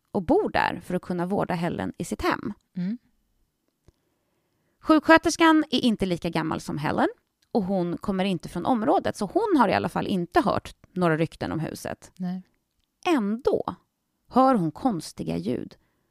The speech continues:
Speaker 1: som tycks komma från golvet, taket och väggarna. Som att det är huset själv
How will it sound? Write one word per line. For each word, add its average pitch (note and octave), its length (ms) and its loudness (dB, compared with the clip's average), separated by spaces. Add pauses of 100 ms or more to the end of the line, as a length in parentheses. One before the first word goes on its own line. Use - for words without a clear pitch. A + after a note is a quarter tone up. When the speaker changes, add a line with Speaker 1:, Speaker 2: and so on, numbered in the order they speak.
(320)
Speaker 1:
som F3+ 200 -6
tycks - 220 -6
komma D#3 240 -4
från C#3+ 220 -6
golvet, C3+ 760 -4 (480)
taket - 920 -8 (260)
och A3+ 180 -4
väggarna. - 560 -6 (580)
Som E3 260 -4
att D#3 140 -6
det D#3 80 -2
är D3+ 100 0
huset C#3+ 560 -6
själv - 540 -8